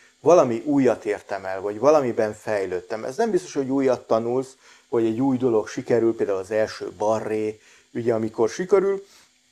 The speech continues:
hanem valami gyorsabban megy, valamilyen dallal, amit tanulsz, már meg vagy elégedve, már fejből megy.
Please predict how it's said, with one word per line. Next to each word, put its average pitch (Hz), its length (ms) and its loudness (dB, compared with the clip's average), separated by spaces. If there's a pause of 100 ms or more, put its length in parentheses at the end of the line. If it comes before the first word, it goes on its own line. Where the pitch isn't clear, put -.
(640)
hanem 202 280 2
valami 113 360 2
gyorsabban 123 640 2
megy, 117 380 -4 (240)
valamilyen 110 680 2
dallal, 113 380 6
amit 101 300 -6
tanulsz, 101 640 -4
már 92 360 -8
meg 117 220 -4
vagy 117 220 0
elégedve, 110 880 0 (1000)
már 107 280 -6
fejből 113 520 -2
megy. 95 280 -8